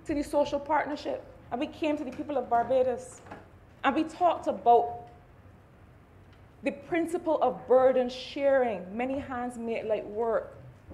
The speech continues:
We have to do this together. It was not rhetoric. I know some in this honorable chamber regrettably like rhetoric,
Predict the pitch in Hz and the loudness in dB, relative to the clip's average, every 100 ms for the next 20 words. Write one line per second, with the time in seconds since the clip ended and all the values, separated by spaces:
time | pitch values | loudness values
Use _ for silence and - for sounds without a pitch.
0 | - - - - 240 254 247 254 - 269 | -20 -20 -20 -8 -8 -4 -2 -2 -2 -10
1 | 226 240 208 240 - 202 269 262 233 233 | -8 -6 -4 -4 -6 -2 0 2 0 -2
2 | - - - - 220 277 277 277 294 277 | -2 -8 0 0 2 2 2 -2 -4 -4
3 | 262 269 285 269 262 277 262 269 277 294 | -4 -2 -2 -2 -4 -2 -4 -2 -4 -4
4 | 269 247 254 247 254 254 262 - 262 254 | -4 -4 -4 -2 -2 -2 -6 -6 -6 -2
5 | 247 220 226 254 254 254 - 247 247 277 | -2 0 0 0 -2 -4 -4 -4 -4 -2
6 | 247 - | -2 -4